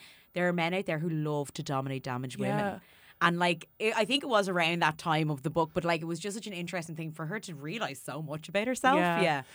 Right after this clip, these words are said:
Speaker 2: And she even actually, they, when she, in Italy, is when she tells Connell the full extent of her brother's abuse towards her.
Speaker 1: Mm.
Speaker 2: And he says, "Why didn't you ever tell me this?" And she says, "I didn't want you to think I was damaged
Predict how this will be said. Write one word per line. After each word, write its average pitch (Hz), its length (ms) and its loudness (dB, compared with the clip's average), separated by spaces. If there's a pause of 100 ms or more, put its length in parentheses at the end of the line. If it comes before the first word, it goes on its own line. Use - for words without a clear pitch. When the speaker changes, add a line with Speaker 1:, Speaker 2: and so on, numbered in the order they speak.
(120)
Speaker 2:
And 214 140 0
she 240 100 -2
even 262 360 2
actually, 185 600 0
they, 185 220 -4
when 185 200 -4
she, 190 180 -8 (340)
in 208 200 2
Italy, 185 580 -4 (440)
is 165 120 -4
when 165 220 0
she 160 420 -6
tells 156 680 -2
Connell 143 640 -4 (120)
the 160 80 -10
full 160 180 -6
extent 156 360 -8
of 147 80 -10
her 147 100 -4
brother's 143 500 -4
abuse 175 380 -6
towards 202 380 -6
her. 262 220 -8 (240)
Speaker 1:
Mm. 139 320 -12 (200)
Speaker 2:
And 156 640 -2
he 190 200 -6
says, 160 280 -2
"Why 156 160 -2
didn't 156 160 -4
you 156 40 -6
ever 143 120 -8
tell 139 200 -6
me 139 100 -6
this?" 131 260 -10
And 151 100 -12
she - 80 -10
says, 143 180 -10
"I 139 60 -10
didn't 143 160 -8
want 131 140 -8
you - 60 -20
to - 60 -16
think 131 160 -10
I 113 40 -10
was 117 120 -12
damaged - 580 -16